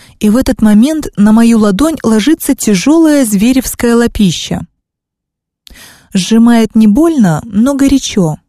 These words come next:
И я понимаю, что на самом деле очень хотела, чтоб остановил.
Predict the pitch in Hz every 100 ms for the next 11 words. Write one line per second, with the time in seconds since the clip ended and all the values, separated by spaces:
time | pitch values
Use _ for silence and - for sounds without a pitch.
0 | _ _ - - - _ 220 214 254 -
1 | 233 240 294 320 214 - - 233 226 -
2 | 240 226 220 220 330 285 - 302 294 240
3 | 202 208 - 339 339 285 - - - -
4 | 277 262 254 214 160